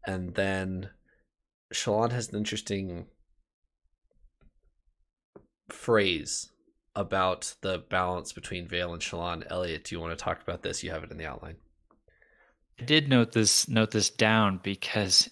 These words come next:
Speaker 2: it is right at the end of the chapter. She reveals her character. The others are, you know, kinda surprised, kinda like, "Oh, we knew something fishy was going on." And so they're kind of talking about, you know, "Oh, okay, there's Shallan, there's Vale." Like,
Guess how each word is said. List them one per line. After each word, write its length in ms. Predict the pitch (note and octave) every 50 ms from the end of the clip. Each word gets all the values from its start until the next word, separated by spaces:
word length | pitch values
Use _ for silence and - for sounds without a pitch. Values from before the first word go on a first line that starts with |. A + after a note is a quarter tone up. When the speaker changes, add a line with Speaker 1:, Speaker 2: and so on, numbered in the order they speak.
| -
Speaker 2:
it 140 | - A2 A2
is 220 | G#2 A#2+ A#2+ - G#2+
right 180 | A2+ A2+ A#2
at 100 | C3 C3
the 120 | - A#2+ A2+
end 140 | A2+ A2
of 80 | A2+ G2
the 60 | G2
chapter. 600 | - - - G2 G2 G2+ - - F2+ F2 E2+ - - - - - - _ _
She 180 | - - - G#2+
reveals 400 | G2+ F#2+ F#2+ A2+ C3 D3 D3 -
her 80 | - D3
character. 640 | - - G#2+ G2+ G2 G2 G2 - G2+ G2 G2 G2
The 120 | F#2+ - -
others 380 | A2 G#2 A2 A2 G#2+ G2+ F#2+
are, 140 | G2+ G2 F#2+
you 80 | G2 G2
know, 60 | F#2
kinda 240 | F#2 - C#3+ D3 C#3
surprised, 540 | B2+ - A#2 - - A2 G#2+ G2+ G2+ G2 -
kinda 160 | - G#2+ G#2 G2+
like, 200 | G2+ F#2+ - -
"Oh, 180 | A#2 A#2 G#2+ F#2+
we 80 | G2
knew 100 | G#2 G#2+
something 300 | G#2 - G#2+ - - F#2
fishy 260 | - - F#2+ - -
was 120 | F#2 - -
going 240 | - F#2+ F#2 F#2 F2+
on." 300 | F2+ F#2 F#2 F#2 F#2 F#2 - - - - - _ _ -
And 180 | G2+ F#2 F2+ -
so 120 | - F#2+
they're 120 | F#2 F#2
kind 180 | - - D3 C#3
of 60 | A#2
talking 300 | - - G#2 G2+ G2+ G#2 G2+
about, 180 | G2 F#2+ F#2+
you 60 | F#2
know, 60 | F#2 F#2
"Oh, 140 | G2 F#2+ F2+
okay, 320 | F2 - - - - E2 E2+
there's 280 | - - E2+ E2 -
Shallan, 500 | - - - F#2+ G2+ G#2+ A2 G#2+ A2 G#2+
there's 180 | G2+ F#2 F2+ -
Vale." 380 | - - G2+ G2 G2 G2 G2
Like, 200 | F#2+ F2+ F#2+ -